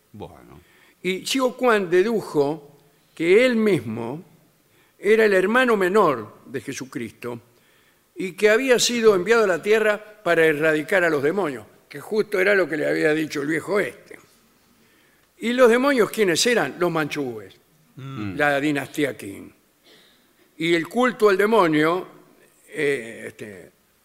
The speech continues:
Speaker 2: era el culto a la dinastía Qin, así que le cerraba todo esto perfectamente a Xiu Quan. Y a partir de ese momento comenzó a destruir estatuas,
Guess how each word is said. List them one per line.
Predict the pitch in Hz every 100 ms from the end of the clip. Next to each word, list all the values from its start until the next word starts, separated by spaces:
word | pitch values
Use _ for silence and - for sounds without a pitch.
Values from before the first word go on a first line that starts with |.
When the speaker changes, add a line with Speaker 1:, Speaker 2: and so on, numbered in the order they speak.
| _ _ -
Speaker 2:
era | 139 156 160
el | 127
culto | 147 151 147 147
a |
la | 127
dinastía | 117 113 110 143 160
Qin, | 170 160
así | 151 190
que | 180 190
le | 151
cerraba | - 127 156 156 147 113
todo | 151 139
esto | 143 - 113 - _ _ _ _ _ -
perfectamente | 131 - 156 139 131 139 131 139 139 - _ _ _
a | 127
Xiu | 120 160 139 107
Quan. | 87 76 - _ _ _ _
Y | 165
a | 220 220 -
partir | 226 220 294
de | 269
ese | -
momento | 175 220 233 170
comenzó | 147 139 - 226
a |
destruir | 180 - 139 143 147
estatuas, | - - 131 117 123 - 110 107